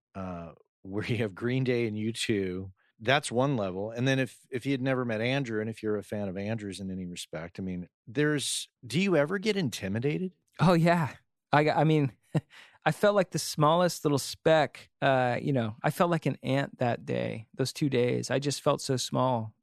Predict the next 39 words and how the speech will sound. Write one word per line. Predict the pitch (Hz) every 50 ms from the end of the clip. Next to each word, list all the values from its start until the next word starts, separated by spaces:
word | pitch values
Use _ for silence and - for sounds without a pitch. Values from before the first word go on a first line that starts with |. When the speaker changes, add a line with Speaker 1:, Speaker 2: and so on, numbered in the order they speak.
| _
Speaker 2:
And | - 127 123
I, | 117 117 117 117 117
uh, | 113 113 113 113 107 104 113 110 _ _ _ _ -
you | - 131
know, | 120 113 113
I, | - 143 147 - - -
I | 175 170
did | 170 254 262
help | 240 233 185 - -
out. | 156 143 131
I | 131
mean, | 143 151
I, | 156 160 165 156 139 _ _ _ _ _ _ _ _ - 143
I |
helped | 143 143 143 143 147 - - - - _ _ _ _ _ _ _ -
sort | - - 170 151 131
of | 117 117
do | - 156 202 220
things, | - - 147 127 127 123 -
but | 135 127
I | 127
felt | - - - 180 165 -
so | - - - - - - 165 170 170 170 175 175
dumb | 170 151 139 131 131 139 151 151 151 139 127
doing | 117 123 143 143 123 107
it. | 92 69 - - 135 -
<laughs> | -
I | 196 165 139 -
had, | - 170 151 147 - - _ - - - - - - -
I | - 151
had | 165 160
the | 151
guys | 147 147 147 147 156 151 143
going, | - 147 143
"Hey, | 151 180 190 190 185
can | 175 - - 165 160
you | 160 170 175
mic | 170 160 156 156 - -
up | 147 143 139 -